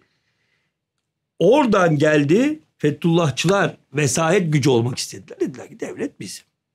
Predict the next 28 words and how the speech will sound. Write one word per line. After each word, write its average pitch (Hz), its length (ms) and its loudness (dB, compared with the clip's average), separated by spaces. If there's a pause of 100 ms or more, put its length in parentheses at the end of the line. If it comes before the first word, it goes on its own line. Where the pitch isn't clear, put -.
(400)
Siz 226 380 -2
gelin, 147 460 0
gidin, 190 440 0 (340)
yol 220 260 4
yapın, 170 540 0
bilmem 175 320 4
ne 151 60 2
yapın, 131 260 -2
yolsuzluk 170 520 2
yapın. 160 280 -2 (340)
Yolsuzluk 139 500 -2
yap-, 151 180 -2 (100)
der-, 151 300 -2
derdi 160 340 2
yok 254 200 0
ki 320 60 0
yolsuzlukla 185 600 0
Fethullahçıların. 139 880 -2 (300)
Orada 302 420 2
amaç 247 320 0
darbe 320 300 2
teşebbüsü. 170 520 0
Tayyip 202 300 2
Erdoğan'ı 196 580 0 (220)
indirip 254 320 0
hapse 269 240 0
atmaktı. 208 420 -4 (1200)
Ardından 240 960 2